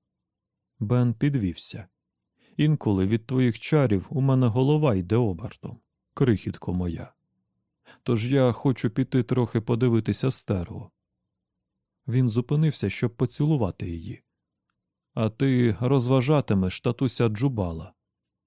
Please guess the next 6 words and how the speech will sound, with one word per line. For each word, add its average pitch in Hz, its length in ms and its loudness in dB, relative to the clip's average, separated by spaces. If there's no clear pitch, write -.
Він 127 480 2
любить 127 480 2
маленьких 107 560 2
дівчаток". - 800 -4
Кекстон 135 500 0
пішов. 104 460 -2